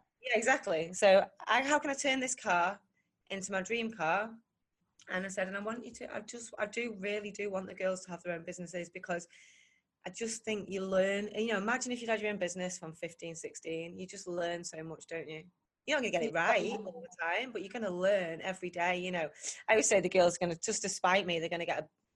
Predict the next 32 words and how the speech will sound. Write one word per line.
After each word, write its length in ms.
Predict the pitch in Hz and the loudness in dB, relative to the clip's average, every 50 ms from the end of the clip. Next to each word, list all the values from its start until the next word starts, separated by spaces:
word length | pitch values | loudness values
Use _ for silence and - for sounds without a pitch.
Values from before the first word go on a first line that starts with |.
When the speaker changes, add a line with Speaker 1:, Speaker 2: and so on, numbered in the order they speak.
| _ _ _ _ _ _ - | _ _ _ _ _ _ -4
Speaker 1:
proper 240 | - 180 165 - - | -2 -2 -2 -4 -6
job. 320 | - - 175 175 143 131 - - _ - - - - - - _ _ | -4 0 0 0 0 0 -4 -12 _ -20 -20 -20 -20 -20 -20 _ _
You 80 | - 220 | 2 4
know, 80 | 196 185 | 6 6
I 60 | 190 | 6
just 180 | 185 269 262 | 4 4 2
don't 240 | 277 226 208 208 175 | 4 4 4 4 2
Speaker 2:
<laughs> 0 | |
Speaker 1:
want 140 | 196 214 214 208 | 0 -2 -2 -2
them 80 | 202 | -2
to. 120 | 185 - 202 | 2 4 6
And, 180 | 175 175 185 | 6 6 6
and 240 | 185 202 208 208 196 190 | 4 2 2 2 2 4
going 220 | 233 233 226 226 | 6 6 6 6
to 100 | 226 226 | 2 0
college, 380 | - - 240 247 302 320 - - | -2 2 4 6 6 6 4 2
even 300 | - 254 262 262 240 240 | 0 -2 -2 -4 -2 2
Megan 320 | 254 254 262 262 262 233 | 2 2 2 2 -2 -4
said 160 | 226 226 208 | -2 -4 -4
to 80 | - 202 | -4 -4
me, 80 | 196 | 0
though, 180 | 180 170 165 156 | 0 2 2 4
I'd, 200 | - 190 208 202 - - - - - - - | 4 4 2 2 0 -6 -18 -18 -14 -2 2
it 160 | 240 240 240 - 240 | 4 4 6 6 6
amazed 400 | 240 233 240 269 302 302 269 247 | 8 8 8 8 6 4 2 2
me, 140 | 240 196 180 | 2 2 2
'cause 100 | - - | 2 4
we 60 | - | 4
had 80 | 214 214 | 4 4
this 140 | 214 220 220 | 4 2 0
chat 240 | - 240 220 202 - | 2 2 2 4 2
yesterday, 640 | 202 196 - - 185 196 185 180 160 156 160 180 | 0 -2 -2 2 6 6 8 8 8 6 4 0